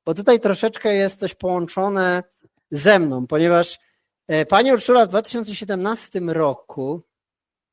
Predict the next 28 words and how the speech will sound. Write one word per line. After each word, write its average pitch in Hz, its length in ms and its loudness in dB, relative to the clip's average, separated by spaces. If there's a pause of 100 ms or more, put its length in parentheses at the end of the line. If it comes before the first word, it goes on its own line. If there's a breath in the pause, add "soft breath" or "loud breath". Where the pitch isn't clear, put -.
(360)
po 143 100 -4
szesnastu 160 800 -2
latach 165 460 2
pracy 156 600 -2 (680)
na 165 180 -2
kierowniczych 165 680 -2
stanowiskach 165 800 -4
w 135 80 -12
dużych 196 400 -2
międzynarodowych 156 800 -2
firmach, 220 600 -6 (300 soft breath)
wróciła 208 600 4
z 139 80 -4
Wielkiej 185 400 2
Brytanii 165 480 -2
do 156 100 -2
Polski. 147 600 -6 (500)
No 196 80 2
więc - 360 2
troszeczkę 233 440 0
podobnie, 226 640 2
ponieważ 196 360 0
ja 196 300 6
wyjechałem 175 580 0
w 147 80 -12
dwa 151 200 -4
tysiące 156 480 -10
siódmym, 160 640 -4